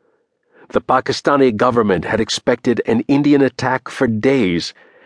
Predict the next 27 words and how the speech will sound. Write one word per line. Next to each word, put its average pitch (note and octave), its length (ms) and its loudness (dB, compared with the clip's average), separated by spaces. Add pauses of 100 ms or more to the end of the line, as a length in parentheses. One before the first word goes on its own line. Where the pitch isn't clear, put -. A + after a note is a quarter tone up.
and A#2+ 140 2
had A#2 180 4
ordered B2+ 400 2
brownouts A#2 520 0
in G2 100 2
Lahore. G2+ 540 0 (880)
This E3 320 2
meant D2+ 260 -6 (300)
that A#2+ 140 0
Sadia's C#3 540 0
family A#2 600 2 (140)
had C3 200 -2
to C3 80 0
dull B2+ 420 2
all D#3+ 240 4
lights C3 360 0
in A2 80 0
the F#2 120 -2
house F2 280 -2
by A#2 180 2
wrapping A#2+ 400 0
dark A#2 320 -2
paper A2 380 0
around F#2+ 440 2
the A2+ 120 0
light G#2+ 260 -2
bulbs. D2+ 420 -6